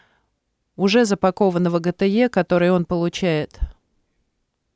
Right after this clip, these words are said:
И ещё глава четыре, четыре точка два точка три.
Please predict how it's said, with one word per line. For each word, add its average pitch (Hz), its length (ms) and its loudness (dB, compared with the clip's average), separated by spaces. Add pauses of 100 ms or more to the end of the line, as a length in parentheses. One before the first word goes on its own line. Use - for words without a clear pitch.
(2500)
И 202 80 -6
ещё 214 340 -2
глава 196 380 0
четыре, 233 680 -4 (1700)
четыре 233 560 0
точка 208 460 -6
два 190 260 -2
точка - 400 -8
три. - 340 -10